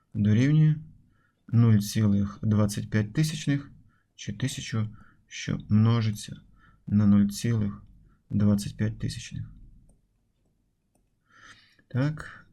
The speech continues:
тут можна скоротити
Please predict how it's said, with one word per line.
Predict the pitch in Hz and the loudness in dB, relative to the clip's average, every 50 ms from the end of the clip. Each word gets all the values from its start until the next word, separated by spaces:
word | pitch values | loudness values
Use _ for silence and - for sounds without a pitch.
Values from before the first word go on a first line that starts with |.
| _ _ - | _ _ -6
тут | - 123 107 101 - - - - - | -4 -2 -2 -4 -6 -14 -18 -16 -12
можна | - - - - 117 120 120 120 117 101 101 104 101 101 101 101 - - - - _ _ _ _ _ _ _ _ _ _ _ _ _ _ _ _ _ _ _ _ | -12 -6 0 2 4 4 4 4 2 2 4 4 4 4 2 -2 -8 -16 -20 -20 _ _ _ _ _ _ _ _ _ _ _ _ _ _ _ _ _ _ _ _
скоротити | - - - - 113 113 113 104 107 110 104 104 - 101 98 101 107 | -16 -12 -6 -2 0 0 0 0 0 0 -2 0 -2 -2 -2 -2 -4